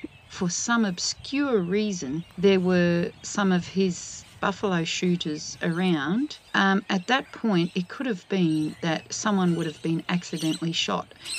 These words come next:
in which case I'm sure he would have had to do a fair bit of explaining as to how that may have come. So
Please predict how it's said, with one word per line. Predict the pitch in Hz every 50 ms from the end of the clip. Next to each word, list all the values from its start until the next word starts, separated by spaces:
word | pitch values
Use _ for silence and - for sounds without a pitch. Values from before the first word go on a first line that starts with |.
| - - -
in | 214 214
which | 214 262 285 - - -
case | - 202 202 180 156 165 175 - - -
I'm | - 185 185 180 175
sure | 175 - - 240 226 190 175
he | 175 170 190 185
would | 175 170
have | 165 160
had | 165 165 165 156 175 -
to | - 175
do | 170 - 170 165 160
a | 160
fair | 170 - - 175 170
bit | 165 170 170
of | 170 170 -
explaining | - - - - - 165 170 170 165 165 170 165 160
as | 156 165 -
to | - 160
how | 160 165 185 196
that | 190 254 311 -
may | 226 202 165 151
have | 147 147 -
come. | - - - - - - - - - - - - - -
So | - - 240 226 220